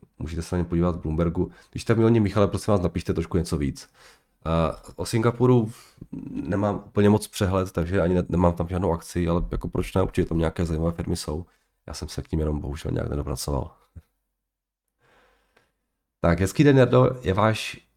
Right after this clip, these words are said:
jaký je váš názor na C M E, C M I, eh, Kamis se to píše, čte teda.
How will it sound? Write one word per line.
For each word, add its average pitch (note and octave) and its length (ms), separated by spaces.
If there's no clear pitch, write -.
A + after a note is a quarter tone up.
jaký A2 160
je A2 40
váš A#2 180
názor G#2+ 300
na A2 140
C - 440
M G#2 120
E, F2 360
C G#2 200
M G2 100
I, E2+ 240
eh, E2 300
Kamis G2 380
se - 200
to - 120
píše, B2 400
čte - 260
teda. F#2+ 340